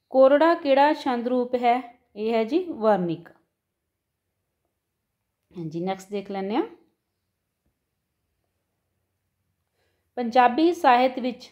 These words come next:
ਰਸਾਂ ਦੀ ਗਿਣਤੀ ਕਿੰਨੀ ਹੈ? ਨਾਈਨ। ਰਸਾਂ ਦਾ ਰਾਜਾ ਕਿਸ ਰਸ ਨੂੰ ਕਿਹਾ ਜਾਂਦਾ ਹੈ? ਸ਼ਿੰਗਾਰ ਰਸ ਨੂੰ ਕਿਹਾ ਜਾਂਦਾ ਹੈ ਜੀ ਰਸਾਂ ਦਾ ਰਾਜਾ।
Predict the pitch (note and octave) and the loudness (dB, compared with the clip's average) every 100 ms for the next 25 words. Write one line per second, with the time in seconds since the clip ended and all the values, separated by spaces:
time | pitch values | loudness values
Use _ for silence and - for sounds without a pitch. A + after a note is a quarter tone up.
0 | A3 A#3 A#3 C4+ C4 C#4 A3+ A#3+ A#3 C4 | 0 2 2 2 -2 -2 -4 -4 -6 -8
1 | B3 B3 A3+ A3 A3 D#3 D3 _ _ _ | -6 -4 -4 -4 -4 -6 -8 _ _ _
2 | _ _ _ _ - G#3 F#3 D#3+ C#3 - | _ _ _ _ -10 -4 -2 -2 -4 -12
3 | _ _ _ _ _ _ _ _ _ _ | _ _ _ _ _ _ _ _ _ _
4 | _ A3 A#3+ B3 D#4 D#4 D#4+ D4+ B3 G3+ | _ -2 0 2 4 4 4 6 4 4
5 | A#3 B3 B3 C#4 D4+ D4 B3 A#3 B3 B3 | 4 2 2 -6 -6 0 2 2 0 -6
6 | A#3 A#3 A#3+ B3 A3+ A3+ A3+ C4 F#4 - | 0 2 2 -2 -2 -2 0 0 -4 -8
7 | _ _ A#3 A3 G#3+ G#3 G#3 G#3 A3+ G#3+ | _ _ -8 0 2 4 2 0 -4 -4
8 | F#3+ G3 A3 G#3 G#3 G#3 C#4+ G#3+ G3 G#3 | -2 -2 -4 -4 -6 -4 -4 -4 -6 -6
9 | G3+ G3+ D4 - _ _ G3 F#3 D#3 D3+ | -2 0 0 -2 _ _ -6 -2 -2 -4